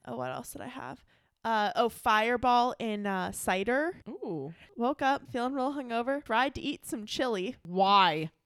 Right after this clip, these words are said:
Speaker 2: would you ever fucking do that? <laughs> Why are you trying to eat chili when you're
Speaker 1: 'Cause
Speaker 2: hungover?
Speaker 1: I really needed to put something in my stomach.
Speaker 2: Mm-mm. That chili
Speaker 1: And
Speaker 2: ain't it.
Speaker 1: I was at my parents'
Speaker 2: <laughs>
Speaker 1: house, and what my dad gave me was chili.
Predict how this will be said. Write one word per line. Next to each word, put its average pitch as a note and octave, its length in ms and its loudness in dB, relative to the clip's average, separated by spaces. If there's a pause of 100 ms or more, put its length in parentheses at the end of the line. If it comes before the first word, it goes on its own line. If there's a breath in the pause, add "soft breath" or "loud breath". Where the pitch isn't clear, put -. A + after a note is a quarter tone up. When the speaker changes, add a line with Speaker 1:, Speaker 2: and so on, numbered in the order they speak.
Speaker 2:
would G#3 220 2
you A3 120 2
ever F#3 220 0
fucking B3 440 10
do G#3+ 200 8
that? G#4 840 10 (140)
<laughs> - 260 -2
Why G#4+ 260 12
are G4 140 12
you F4+ 120 8
trying D#4 240 8
to C4 80 2
eat A#3+ 160 -8
chili A3 300 2
when F3+ 140 -2
you're F3+ 120 0
Speaker 1:
'Cause G3 140 0
Speaker 2:
hungover? F#3+ 360 4 (200)
Speaker 1:
I D4+ 100 8
really E4+ 340 4
needed D#4+ 260 -2
to C#4 60 -6
put E4 260 2
something F#4+ 220 2
in F#4+ 100 2
my G#4 160 4
stomach. G#3 560 0
Speaker 2:
Mm-mm. E3 480 -8 (220)
That C4 380 8
chili C4 160 6
Speaker 1:
And F3+ 80 2
Speaker 2:
ain't D#3+ 160 -4
it. D#3 80 -2
Speaker 1:
I C4+ 140 10
was D4+ 140 6
at D#4+ 160 10
my E4+ 140 6
parents' G#4 500 4
Speaker 2:
<laughs> - 0 -
Speaker 1:
house, D4+ 580 8 (600 loud breath)
and D4 220 4
what C#4+ 160 6
my C#4 140 6
dad D#4 340 6
gave C#4+ 300 4
me C#4 120 0
was B3+ 220 2
chili. A3 480 2